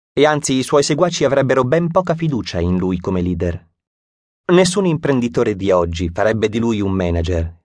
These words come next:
E se fosse trasmesso in T V il messaggio che il presidente degli Stati Uniti rassegnerà le dimissioni e da domani questo Gesù sarà il nuovo capo dello Stato,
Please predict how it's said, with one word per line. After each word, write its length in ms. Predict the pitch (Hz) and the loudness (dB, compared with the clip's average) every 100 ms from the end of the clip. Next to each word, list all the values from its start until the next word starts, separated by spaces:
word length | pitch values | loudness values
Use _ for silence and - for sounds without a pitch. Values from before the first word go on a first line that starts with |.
| _ _ _ _ _ _ _ _ - | _ _ _ _ _ _ _ _ 0
E 100 | 156 | 2
se 180 | - | 2
fosse 280 | 185 214 - | 2 0 0
trasmesso 480 | - 156 127 160 160 | 2 0 0 -2 0
in 180 | 127 120 | -2 -2
T 120 | 123 | -4
V 220 | 113 120 | 0 0
il 100 | 104 | 0
messaggio 460 | 104 104 123 107 120 | -2 -2 -2 0 0
che 120 | - | 0
il 140 | 127 | -2
presidente 580 | 117 143 135 143 165 156 | 0 -2 2 2 2 0
degli 300 | 123 117 110 | 0 0 0
Stati 320 | - 131 - | -2 -4 -2
Uniti 340 | 120 120 120 120 | -2 -2 -2 0
rassegnerà 580 | 135 135 - 143 139 143 | 0 0 0 2 2 2
le 140 | 131 | 0
dimissioni 760 | 113 110 92 - 87 82 82 82 _ _ _ | -2 -4 -4 -2 0 0 -2 -6 _ _ _
e 140 | 165 | 2
da 120 | 165 180 | 4 4
domani 380 | 196 208 190 | 4 4 2
questo 360 | 180 208 - 190 | 2 2 2 2
Gesù 300 | 170 170 190 | 4 4 2
sarà 240 | 165 127 | 0 0
il 140 | 117 123 | 0 2
nuovo 260 | 151 135 | 2 2
capo 340 | 143 185 175 147 | 2 0 0 0
dello 280 | 127 113 104 | 0 -2 -4
Stato, 560 | - 98 90 92 85 | -4 -4 -4 -8 -12